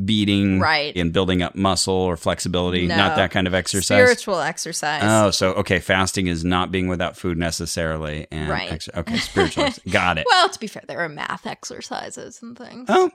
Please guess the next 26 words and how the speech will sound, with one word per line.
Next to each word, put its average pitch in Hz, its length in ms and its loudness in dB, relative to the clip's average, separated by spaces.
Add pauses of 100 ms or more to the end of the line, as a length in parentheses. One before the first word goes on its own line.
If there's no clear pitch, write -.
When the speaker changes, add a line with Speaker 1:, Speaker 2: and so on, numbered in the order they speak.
Speaker 1:
okay. 403 260 2
Speaker 2:
Yeah, 494 80 0 (520)
yeah. 370 200 0
Speaker 1:
Yeah, - 60 0
Speaker 2:
Uh, 233 400 6
Speaker 1:
good 214 60 2
point. 285 200 0 (120)
Speaker 2:
but 208 460 4
yeah, 196 420 4
w-, 202 200 -2
at 226 160 4
Eck, 180 260 2
of 190 120 -8
course, 180 360 0
all 196 180 6
exercises 185 680 -2
are 170 120 0
either 135 520 -4
a 156 100 -8
guided 208 760 -2
visualization 196 920 -2
or 147 380 -4 (120)
the 160 260 -4
cue. - 240 -12
Speaker 1:
Cue. 87 800 0
Speaker 2:
Yep. 185 160 -6